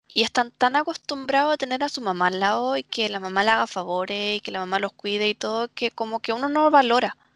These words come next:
Que no sé cómo decirlo, pero es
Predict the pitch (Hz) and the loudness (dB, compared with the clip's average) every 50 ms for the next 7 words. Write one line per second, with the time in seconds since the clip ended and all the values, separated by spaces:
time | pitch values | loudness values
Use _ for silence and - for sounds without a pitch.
0 | _ _ _ _ _ _ _ _ _ _ _ _ _ _ _ _ _ _ _ _ | _ _ _ _ _ _ _ _ _ _ _ _ _ _ _ _ _ _ _ _
1 | _ _ _ _ _ _ _ _ _ - - - 226 220 214 214 214 214 214 208 | _ _ _ _ _ _ _ _ _ -12 -6 -2 0 0 2 2 0 2 2 2
2 | 208 208 208 208 208 208 208 208 208 208 208 208 208 214 - - _ _ _ _ | 4 4 4 4 2 2 2 2 2 0 0 0 -2 -4 -8 -12 _ _ _ _
3 | _ _ - - - - - - - - _ _ _ _ _ _ - - - 233 | _ _ -18 -18 -18 -18 -20 -20 -20 -20 _ _ _ _ _ _ -18 -6 0 2
4 | 240 233 - 277 277 - 294 294 294 294 294 285 277 269 269 - 285 285 285 277 | 2 4 4 2 2 2 0 0 0 0 0 2 2 2 0 0 -2 0 0 0
5 | 262 - - 233 226 226 233 254 262 | -2 0 0 0 2 2 2 2 0